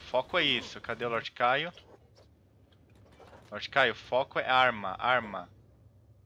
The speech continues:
Cadê o gato? Aê. Boa. Ó, vamos ver. Ah lá, ó, os dois de arco.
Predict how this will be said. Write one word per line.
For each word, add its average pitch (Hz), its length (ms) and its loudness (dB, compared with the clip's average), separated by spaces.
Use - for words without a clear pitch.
Cadê 117 360 -4
o 127 680 -4
gato? 113 460 2
Aê. 104 360 -2
Boa. 104 320 -8
Ó, 135 160 6
vamos 147 160 2
ver. 151 100 6
Ah 151 80 10
lá, 127 200 10
ó, 117 180 6
os 113 80 -4
dois 165 160 2
de 175 80 4
arco. 113 300 4